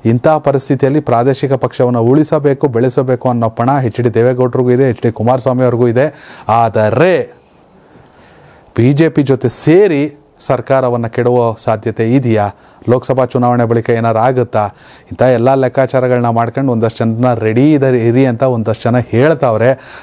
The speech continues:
ಆದ್ರೆ ಯಾರ್ಯಾರು ಕರೆದವ್ರು ಅವರೇ ಬಂದ್ಬಿಟ್ಟು ನಂತವ್ ಹೇಳ್ತಾರೆ ಅಂತ ಡಿ ಕೆ ಶಿವಕುಮಾರ್ ವಿಶ್ವಾಸದಲ್ಲಿ ಹೇಳಿದ್ದಾರೆ.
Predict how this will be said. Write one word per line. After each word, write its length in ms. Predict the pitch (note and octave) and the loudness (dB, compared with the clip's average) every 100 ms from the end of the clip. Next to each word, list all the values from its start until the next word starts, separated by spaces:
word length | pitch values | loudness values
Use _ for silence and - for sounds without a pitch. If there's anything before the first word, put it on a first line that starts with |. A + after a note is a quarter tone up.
| - | -2
ಆದ್ರೆ 160 | C3 | 2
ಯಾರ್ಯಾರು 320 | A#2+ D3+ E3+ | 2 2 2
ಕರೆದವ್ರು 400 | E3 E3 C#3+ D3 | 0 0 2 2
ಅವರೇ 200 | C3+ B2 | 2 2
ಬಂದ್ಬಿಟ್ಟು 380 | C3 A#2+ A#2+ A#2+ | 0 0 -2 -6
ನಂತವ್ 260 | A2 G2+ G#2+ | -6 -4 -2
ಹೇಳ್ತಾರೆ 400 | A2+ A#2 A2 G#2 | -2 -2 -2 -4
ಅಂತ 140 | G2 | -4
ಡಿ 220 | A#2+ A2+ | -4 -2
ಕೆ 120 | A2 A#2+ | -2 -4
ಶಿವಕುಮಾರ್ 400 | A2 - A2 A#2+ | -4 -4 -4 -2
ವಿಶ್ವಾಸದಲ್ಲಿ 540 | G#2+ - B2 - G#2+ | -2 -2 -2 -2 -2
ಹೇಳಿದ್ದಾರೆ. 360 | G#2 G2+ G#2 | -2 -2 0